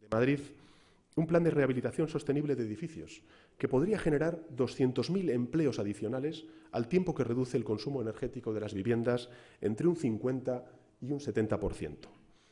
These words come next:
En toda España, el potencial de ahorro energético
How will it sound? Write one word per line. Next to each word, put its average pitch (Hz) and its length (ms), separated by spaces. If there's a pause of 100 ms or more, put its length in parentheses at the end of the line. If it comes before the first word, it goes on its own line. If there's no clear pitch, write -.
(300)
En 135 120
toda 180 180
España, 139 420 (160)
el 104 140
potencial 110 480
de 113 80
ahorro 117 220
energético 113 600